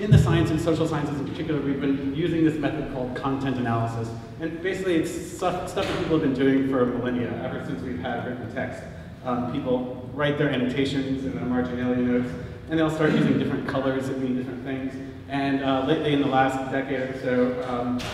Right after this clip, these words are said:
we've had, we've moved this into a computer environment, but it's, it's kind of an esoteric process,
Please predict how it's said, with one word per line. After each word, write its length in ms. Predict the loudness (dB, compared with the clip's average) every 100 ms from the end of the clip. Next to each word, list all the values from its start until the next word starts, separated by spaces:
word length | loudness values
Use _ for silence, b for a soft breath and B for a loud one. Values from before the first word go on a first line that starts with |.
| -8 -4
we've 160 | -2 2
had, 640 | 2 2 -2 -6 -10 -4
we've 160 | 0
moved 200 | 6 6
this 120 | 6 2
into 420 | -2 -2 -2 -2
a 80 | -2
computer 640 | -2 -2 0 2 2 0
environment, 640 | 0 0 0 0 -2 -2
but 140 | 0 0
it's, 400 | -2 -6 -10 -12 -12
it's 80 | -8
kind 140 | -2
of 60 | -2
an 180 | -2 -4
esoteric 520 | -6 -8 -8 -8 -8
process, 360 | -8 -8 -10